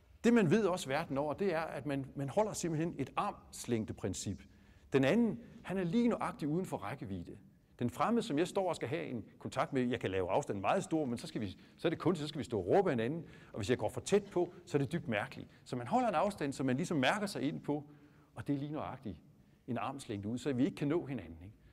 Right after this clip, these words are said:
Så det er noget at gøre med os igen. Jamen, vi er sociale, men vi har altså også en eller anden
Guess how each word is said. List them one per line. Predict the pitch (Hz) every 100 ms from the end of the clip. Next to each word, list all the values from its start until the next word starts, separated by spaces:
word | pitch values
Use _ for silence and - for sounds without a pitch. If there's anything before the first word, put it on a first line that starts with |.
| -
Så | 139
det | 202
er | 233
noget | 220 202 -
at | 123
gøre | 127 139
med | 190 165
os | 175 180
igen. | 139 151 - - -
Jamen, | 135 117
vi |
er | 101
sociale, | - 92 147 202 170 101 - -
men | 131
vi | 113
har | 107 185
altså | 156 107 123
også | 151 196
en |
eller | 170 113
anden | 151 156